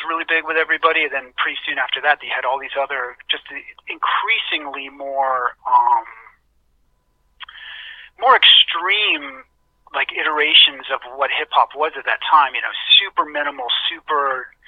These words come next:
just super heavy tracks. And, uh, I remember Boogie Down Productions, like, their first records, Criminal Minded, that stuff.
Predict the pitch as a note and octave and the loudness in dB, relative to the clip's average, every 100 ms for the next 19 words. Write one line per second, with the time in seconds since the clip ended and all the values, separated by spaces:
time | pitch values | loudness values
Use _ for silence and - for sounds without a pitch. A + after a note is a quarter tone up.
0 | - - - - - _ _ _ - - | -20 -18 -18 -20 -20 _ _ _ 0 0
1 | - - - A#3+ - - - - - C4 | 0 0 -2 -2 0 4 4 4 2 -4
2 | - - _ - - G3+ D#3 A2 - C#3 | -16 -20 _ 0 4 6 8 6 2 -12
3 | C3 B2 C#3 B2 B2 A#2+ A#2+ B2 - D3+ | -10 -8 -4 0 0 0 0 -2 -4 -6
4 | E3 D#3+ D3+ C#3 C3 C3 - _ _ - | -6 -2 0 0 0 -4 -8 _ _ -6
5 | - - - - - - - F3+ E3 C#3 | -6 -18 -16 -16 -18 -14 -8 -6 0 0
6 | - C#3+ F3+ - F3+ F3 - - C#3 - | 0 2 6 4 2 -6 -14 -8 -8 -6
7 | C#3+ - D3+ - D3 D3 D3 - D3 D3 | -6 -2 -2 0 0 -4 -4 -4 -4 -4
8 | D3 C#3+ C#3 C#3 C#3 C#3 C3 C3 - - | -6 0 0 0 -2 -4 -2 -2 -2 -4
9 | C#3 | -4